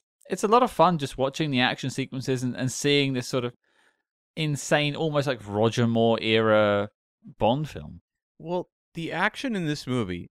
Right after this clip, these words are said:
Speaker 2: you would not say it is top tier in any way, shape, or form, but it is technically competent.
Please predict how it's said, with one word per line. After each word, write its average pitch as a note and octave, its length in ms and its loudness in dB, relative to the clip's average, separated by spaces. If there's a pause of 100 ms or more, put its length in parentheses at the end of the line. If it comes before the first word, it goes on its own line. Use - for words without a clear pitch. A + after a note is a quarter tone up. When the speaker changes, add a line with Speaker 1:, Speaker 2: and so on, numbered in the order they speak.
Speaker 2:
you D#3+ 180 -2
would D#3+ 240 0
not D#3 300 2
say C#3+ 180 2
it B2 80 2
is A2 120 0
top A#2 340 2
tier G2+ 320 2
in F#2+ 140 -4
any B2+ 300 -2
way, A2 240 0
shape, G#2+ 320 -4
or F2+ 60 -4
form, F2+ 500 -6 (960)
but D3+ 200 2 (140)
it C3+ 180 -2
is B2 420 0
technically F#3+ 500 -2
competent. A#2+ 680 -2